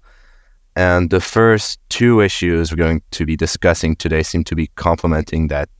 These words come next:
theme, looking at how China's formidable production capabilities are influencing world trade and potentially the U S security landscape. So the first issue has been top of mind for experts since semiconductors have become the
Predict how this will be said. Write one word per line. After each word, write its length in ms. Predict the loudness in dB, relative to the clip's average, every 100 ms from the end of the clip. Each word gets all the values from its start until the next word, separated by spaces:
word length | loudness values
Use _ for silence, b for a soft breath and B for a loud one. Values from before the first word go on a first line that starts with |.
| -8
theme, 560 | -2 0 0 0 -2 -4 _ -20 -20 -20 -20 -20 -6
looking 320 | -2 0 0
at 80 | 2
how 160 | 2 0
China's 720 | 0 2 2 2 0 -4 -10
formidable 640 | -4 -2 2 2 2 0
production 420 | 0 0 0 -2
capabilities 600 | -2 -2 0 0 0 0 -2
are 80 |
influencing 500 | -4 -2 -4 -2 -4
world 240 | -2 -2 -2
trade 300 | 2 2 4
and 180 | 0 -4 _ _ -20 -20 _
potentially 840 | -6 0 0 0 0 0 0 -2 -4 -4
the 100 | -2
U 200 | 2 2
S 100 | 0
security 400 | -4 -2 0 2
landscape. 460 | 0 -2 -4 -8 -8 -20 -20 -20 -20 -20 -20 _ _
So 100 | -2
the 80 | -2
first 300 | 2 2 4
issue 240 | 0 2
has 160 | 2 2
been 280 | 2 0 -2 -6 _ -20 -20 _ 0
top 200 | 2 2
of 120 | 2
mind 280 | 4 2 2
for 140 | 0
experts 520 | 0 0 -2 -2 -2
since 300 | -2 0 0
semiconductors 1300 | -2 0 2 0 0 0 0 0 0 0 -2 -6 -10 -2
have 200 | 0 0
become 360 | 0 0 0
the 260 | 0 -2